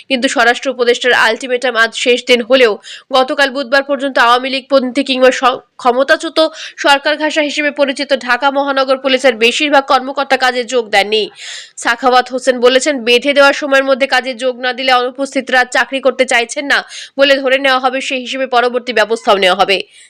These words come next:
ডিএমপি সূত্র বলছে, অতিরিক্ত কমিশনার হারুন আল রশিদ, যুগ্ম কমিশনার বিপ্লব কুমার সরকার সহ অত্যন্ত, অন্তত পঁচিশ ঊর্ধ্বতন কর্মকর্তা কাজে যোগ দেননি। এর মধ্যে অতিরিক্ত উপ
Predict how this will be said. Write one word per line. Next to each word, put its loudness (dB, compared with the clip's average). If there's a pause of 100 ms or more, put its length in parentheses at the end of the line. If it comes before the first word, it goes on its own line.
(120)
ডিএমপি 0
সূত্র -2
বলছে, 0 (280)
অতিরিক্ত 2
কমিশনার 2
হারুন 2
আল 4
রশিদ, 0 (380)
যুগ্ম 2
কমিশনার 0
বিপ্লব 0
কুমার 2
সরকার 0
সহ -2
অত্যন্ত, 0
অন্তত 2 (420)
পঁচিশ -4
ঊর্ধ্বতন -4
কর্মকর্তা -2
কাজে 2
যোগ -2
দেননি। 0
এর -2
মধ্যে -4
অতিরিক্ত -2
উপ 4